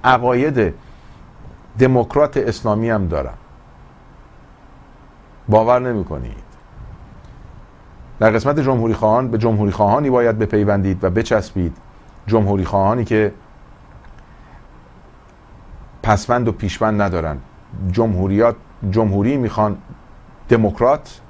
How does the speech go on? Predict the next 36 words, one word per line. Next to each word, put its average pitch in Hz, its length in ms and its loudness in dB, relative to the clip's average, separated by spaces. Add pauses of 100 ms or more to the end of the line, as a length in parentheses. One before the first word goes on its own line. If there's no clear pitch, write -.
(200)
به 107 80 0
معنای 113 480 0
واقعی، 139 380 2
چون 135 240 -6 (460)
اگر 113 240 2
دموکراسی 107 540 0
برقرار 107 460 2
بشه، 92 240 -2
دموکرات، 110 760 -2 (1040)
جمهوری 101 460 2
دموکراتیک 104 800 0 (180)
از 90 200 -4
بهترین 101 520 -2
جمهوری‌هایی 98 560 0
است 95 100 -10
که 101 60 -6
در 92 140 0
سطح 107 240 -4
جهان 95 380 -2
در 98 140 2
حال 98 200 2
حاضر 90 360 -2
هست. 87 240 -6
اگه 90 160 -4
نمونه 98 360 -4
بهترش 95 460 -2
بیاد، 127 240 -2
نمی‌دونم، 117 220 -4
امکان 104 220 -4
داره 95 140 -2
در 92 160 -2
سال‌های 87 400 -2
بعدی 82 380 -4 (400)
نمونه‌های 110 520 -2
دیگه‌ای 104 380 -2
از 123 220 -2